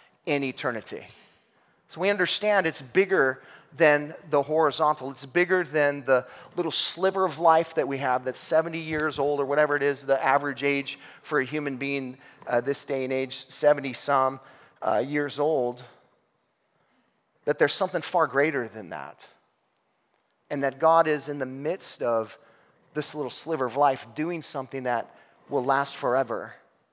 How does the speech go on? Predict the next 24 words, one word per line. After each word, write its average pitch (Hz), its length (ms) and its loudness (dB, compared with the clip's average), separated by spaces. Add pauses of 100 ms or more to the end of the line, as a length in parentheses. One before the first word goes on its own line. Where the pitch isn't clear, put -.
in 143 160 -4
our 127 180 2
lives 113 460 0
through 143 420 -4 (500)
our 127 380 2
suffering 120 680 -4
and 117 160 -12
such. - 540 -8 (1160)
Jesus 220 380 -2
said 233 380 0
that 95 400 -2 (640)
in 175 160 0
Matthew 165 380 2
chapter 165 320 2
five, 170 340 4
in 160 220 -4
the 147 220 2 (260)
Sermon 185 400 0
on 160 120 6
the 147 60 0
Mount, 151 460 0
when 143 140 -4
he 151 260 -6 (240)
spoke, 170 580 2